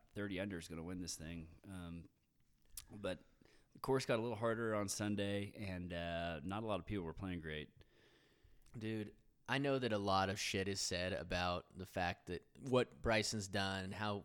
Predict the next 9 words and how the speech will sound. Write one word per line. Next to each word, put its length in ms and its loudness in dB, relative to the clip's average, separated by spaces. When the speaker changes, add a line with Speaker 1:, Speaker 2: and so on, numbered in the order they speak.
Speaker 2:
m-, 160 -6
hard 320 4
he's 140 0
swinging, 420 -4
how 180 -2
big 260 2
he's 220 -4
gotten, 360 0
but 300 -4